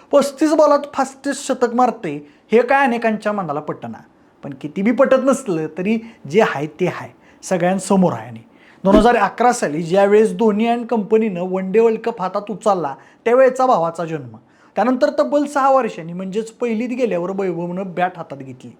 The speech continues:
पुढं दहाव्या वर्षी गल्ली किंवा शाळेतल्या प्रत्येक क्रिकेट मॅचचा तो boy of the match राहिला. आणि त्यानंतर केवळ चार वर्षात तो under फोर्टीन, under सिक्स्टीन, under नाईन्टीन रणजी खेळत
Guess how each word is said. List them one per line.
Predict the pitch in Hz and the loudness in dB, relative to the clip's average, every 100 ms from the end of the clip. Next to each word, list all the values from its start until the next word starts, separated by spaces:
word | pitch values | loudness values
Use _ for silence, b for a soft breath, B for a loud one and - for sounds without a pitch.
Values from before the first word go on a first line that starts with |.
| _ - | _ 2
पुढं | 285 | 4
दहाव्या | 311 277 311 | 6 6 6
वर्षी | 330 302 - | 6 4 4
गल्ली | 254 294 262 311 | 4 6 6 6
किंवा | 330 311 | 6 4
शाळेतल्या | 320 294 262 269 190 156 | 4 4 4 2 2 2
प्रत्येक | - 220 - 285 | 0 -2 -2 -6
क्रिकेट | 285 262 262 | -4 -4 -2
मॅचचा | 247 233 233 170 | 0 -2 -2 -6
तो | 160 | -4
boy | 202 175 214 226 | -6 0 4 4
of | 214 214 175 | 4 0 -6
the | 190 | -4
match | 175 170 | -4 -6
राहिला. | 143 127 117 - b b b b | -10 -10 -14 -18 b b b b
आणि | 139 - | -10 0
त्यानंतर | 208 277 226 202 214 214 | 2 2 0 0 -2 0
केवळ | 208 208 | 0 0
चार | 214 277 285 269 | 2 2 4 4
वर्षात | 196 - 190 | 2 -2 -10
तो | - - | -10 -8
under | 220 208 185 | -6 -4 -6
फोर्टीन, | 175 156 147 214 233 | -8 -10 -6 -6 -6
under | 165 160 | -10 -10
सिक्स्टीन, | 156 - 175 - 220 - | -10 -10 -10 -6 -6 -4
under | 170 175 | -8 -6
नाईन्टीन | 165 170 175 202 240 | -4 -4 -4 -4 -2
रणजी | 202 185 165 180 | -2 -2 -2 -4
खेळत | - 240 | 0 0